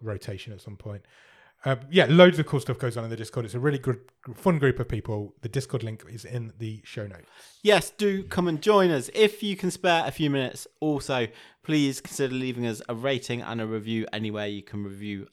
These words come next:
Speaker 2: and rate podcasts. We're on all of those formats, you know, Spotify, Apple Podcasts, uh,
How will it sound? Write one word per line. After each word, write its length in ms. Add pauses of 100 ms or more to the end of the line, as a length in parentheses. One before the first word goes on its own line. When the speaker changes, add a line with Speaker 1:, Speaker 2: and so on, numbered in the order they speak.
Speaker 2:
and 120
rate 280
podcasts. 380 (340)
We're 160
on 180
all 300
of 300
those 460 (220)
formats, 600 (300)
you 100
know, 200
Spotify, 760
Apple 220
Podcasts, 760 (400)
uh, 380